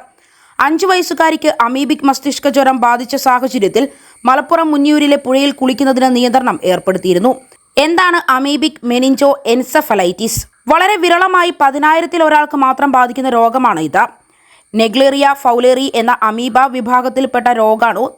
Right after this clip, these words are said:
തലച്ചോറിനെ ബാധിക്കുമ്പോഴാണ് ഈ രോഗം ഉണ്ടാകുന്നത്. ഈ രോഗം മനുഷ്യരിൽ നിന്നും മനുഷ്യരിലേക്ക് പകരില്ല. കെട്ടിക്കിടക്കുന്ന വെള്ളത്തിൽ ജീവിക്കുന്ന അമീബ മൂക്കിലെ നേർത്ത തൊലിയിലൂടെ മനുഷ്യ ശരീരത്തിൽ കടക്കുകയും തലച്ചോറിനെ ഗുരുതരമായി ബാധിക്കുന്ന മസ്തിഷ്ക ജ്വരം ഉണ്ടാക്കുകയുമാണ് ചെയ്യുന്നത്.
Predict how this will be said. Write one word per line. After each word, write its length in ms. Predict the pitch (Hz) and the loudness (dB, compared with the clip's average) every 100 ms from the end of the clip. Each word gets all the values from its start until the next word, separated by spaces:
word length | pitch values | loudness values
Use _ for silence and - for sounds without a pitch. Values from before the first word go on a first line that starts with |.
| 247 | -2
തലച്ചോറിനെ 520 | 254 262 320 320 311 | -2 0 0 2 2
ബാധിക്കുമ്പോഴാണ് 720 | 262 254 247 277 262 254 240 - | 2 0 -2 -2 0 0 -2 -4
ഈ 180 | 226 269 | -4 0
രോഗം 300 | 269 226 196 - | 0 0 -4 -4
ഉണ്ടാകുന്നത്. 600 | 165 170 165 165 156 240 - _ _ _ _ - | -4 -2 -2 -2 -2 -2 -6 _ _ _ _ -6
ഈ 140 | 202 | 0
രോഗം 320 | 240 240 254 240 | 2 2 0 0
മനുഷ്യരിൽ 480 | 220 226 269 285 | -2 -2 2 2
നിന്നും 260 | 269 254 247 | 2 2 2
മനുഷ്യരിലേക്ക് 720 | 220 220 269 254 254 233 190 - | 0 -2 -4 0 0 0 -4 -2
പകരില്ല. 480 | 170 165 160 196 226 - _ _ _ _ 302 | -4 -2 0 0 -2 -8 _ _ _ _ -2
കെട്ടിക്കിടക്കുന്ന 540 | 262 - 392 349 339 | 0 0 0 0 -2
വെള്ളത്തിൽ 440 | 262 269 294 294 311 | 0 0 0 -2 -4
ജീവിക്കുന്ന 580 | 220 285 269 262 254 - | 0 0 0 0 0 2
അമീബ 340 | 233 247 220 247 - | -2 -2 0 -2 -2
മൂക്കിലെ 580 | 240 269 254 302 294 - | -2 -2 -2 0 2 0
നേർത്ത 380 | 240 247 262 311 | -2 0 0 -2
തൊലിയിലൂടെ 640 | - 269 269 262 254 240 - _ _ - | 0 0 2 2 2 0 -4 _ _ -2
മനുഷ്യ 300 | 240 269 339 | -2 0 -2
ശരീരത്തിൽ 460 | - 294 269 277 269 254 | 0 0 0 -2 0 -2
കടക്കുകയും 480 | 247 233 214 269 - _ _ 269 | -2 -6 -4 -4 -4 _ _ -2
തലച്ചോറിനെ 520 | 277 302 349 330 311 | -2 0 0 2 0
ഗുരുതരമായി 580 | 233 262 254 330 311 294 | -2 -2 0 2 2 0
ബാധിക്കുന്ന 480 | 262 254 247 262 262 | 0 -2 -2 -2 0
മസ്തിഷ്ക 520 | 240 - 320 - 311 | 0 -2 -4 -2 -2
ജ്വരം 300 | 269 262 269 | 2 0 -2
ഉണ്ടാക്കുകയുമാണ് 760 | 220 233 262 285 269 254 214 - | -4 -2 -2 -2 -2 0 -2 -2
ചെയ്യുന്നത്. 500 | 180 170 170 165 | -4 -2 0 0